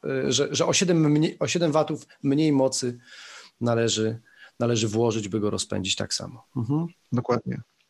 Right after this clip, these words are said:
Speaker 1: A w ogóle to, wiesz co, ja teraz
Speaker 2: Ale
Speaker 1: widzę te, te
Speaker 2: ale
Speaker 1: rowery.
Speaker 2: to, mhm.
Speaker 1: Przepraszam, tylko, y, mm,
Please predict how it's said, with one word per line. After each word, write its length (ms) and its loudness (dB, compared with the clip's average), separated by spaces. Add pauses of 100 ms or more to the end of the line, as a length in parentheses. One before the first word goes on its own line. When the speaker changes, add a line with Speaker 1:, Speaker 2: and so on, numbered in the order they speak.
(180)
Speaker 1:
A 100 2
w 40 2
ogóle 240 4
to, 140 4
wiesz 160 -2
co, 140 2
ja 100 4
teraz 300 2
Speaker 2:
Ale 100 6
Speaker 1:
widzę 120 4
te, 140 -8
te 260 0
Speaker 2:
ale 40 4
Speaker 1:
rowery. 440 4
Speaker 2:
to, 100 0 (600)
mhm. 180 2 (280)
Speaker 1:
Przepraszam, 380 2
tylko, 280 2 (440)
y, 680 4
mm, 680 0